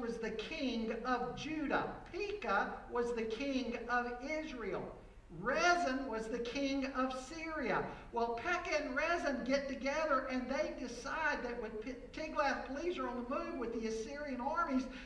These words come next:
they needed to do something. And so they needed to form an alliance together and get Ahaz, the king of Judah, to join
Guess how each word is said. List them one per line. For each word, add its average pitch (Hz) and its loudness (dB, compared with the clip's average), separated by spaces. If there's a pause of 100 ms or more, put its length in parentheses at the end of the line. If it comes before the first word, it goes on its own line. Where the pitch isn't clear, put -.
(120)
they 311 4
needed 277 0
to 294 -4
do 339 -2
something. 254 -2
And 226 -4
so 277 -2
they 294 2
needed 330 -4
to 254 -4
form 277 -2 (140)
an 240 -4
alliance 269 -2
together 220 2 (300)
and 226 -2
get 240 0
Ahaz, 240 0
the 233 -4
king 269 0
of - -2
Judah, 269 -4
to 233 -4 (140)
join 302 -2